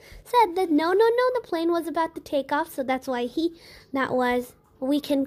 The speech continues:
we can't call the cabin crew, but you can still go to the toilet after some time. That was he said, and drink some water. So that's why he was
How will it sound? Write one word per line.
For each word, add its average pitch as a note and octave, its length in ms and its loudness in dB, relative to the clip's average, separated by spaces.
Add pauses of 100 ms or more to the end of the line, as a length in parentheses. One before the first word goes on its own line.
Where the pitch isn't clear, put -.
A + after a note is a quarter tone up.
(140)
we C#4+ 120 0
can't B4+ 380 2
call D#4+ 220 2
the C4 80 -4
cabin A#4 320 0
crew, D#4 200 -2 (320)
but D#4 160 0
you F#4 120 4
can G4+ 140 4
still B4+ 280 4
go D#4+ 120 6
to C#4 120 2
the C4+ 80 0
toilet D4+ 600 -2
after B3+ 300 -6
some A3+ 220 -8
time. B3 320 -12 (680)
That C#4 200 2
was C4+ 140 -2
he C4 100 -4
said, A3+ 240 -8
and A#3 140 -6
drink E4 200 2
some F4+ 160 2
water. A4 420 -2 (580)
So - 160 -4
that's F4 280 0
why E4+ 160 2
he D4+ 120 -2
was D#4 200 0